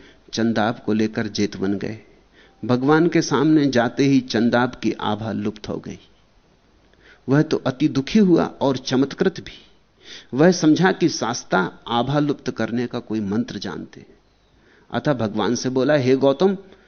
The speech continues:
मुझे भी आभा को लुप्त करने का मंत्र दीजिए और उस मंत्र को काटने की विधि भी बताइए। मैं सदा सदा के लिए आपका दास हो जाऊंगा।" भगवान ने कहा,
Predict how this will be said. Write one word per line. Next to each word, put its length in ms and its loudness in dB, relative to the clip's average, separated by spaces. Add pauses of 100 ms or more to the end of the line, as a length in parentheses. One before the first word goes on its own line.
(220)
मुझे 480 4
भी 280 2 (120)
आभा 320 0
को 200 0
लुप्त 320 0
करने 360 -2
का 140 -6
मंत्र 360 -6
दीजिए 460 -4 (640)
और 180 0
उस 180 -4
मंत्र 340 2
को 160 0
काटने 520 -4
की 160 -2
विधि 280 -2
भी 120 2
बताइए। 540 -2 (440)
मैं 160 4
सदा 380 0
सदा 340 -2
के 140 -6
लिए 140 0
आपका 360 -8
दास 360 -10
हो 80 -6
जाऊंगा।" 400 -14 (640)
भगवान 320 -2
ने 160 -2
कहा, 260 -2